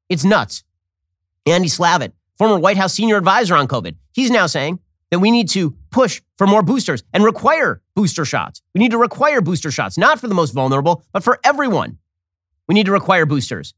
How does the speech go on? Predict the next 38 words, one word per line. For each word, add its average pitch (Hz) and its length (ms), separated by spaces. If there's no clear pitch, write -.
Weird, 240 360
Israel 240 300
has 185 120
had 185 240
third 226 220
shots 202 240
of 160 80
boosters, 185 420
and 202 120
guess 247 160
what? 269 200
They 214 60
still 247 160
have 247 100
an 262 60
Omicron 226 360
outbreak. 117 360
In 196 100
fact, 254 260
that 214 120
Omicron 208 360
outbreak 180 400
is 147 100
so 226 120
severe, 185 500
they're 226 100
now 254 100
requiring 254 480
fourth 349 240
shots 156 400
in 185 100
Israel. 151 480
You 151 80
should 165 80
get 233 100
your 208 100
punch 285 280
card. 82 320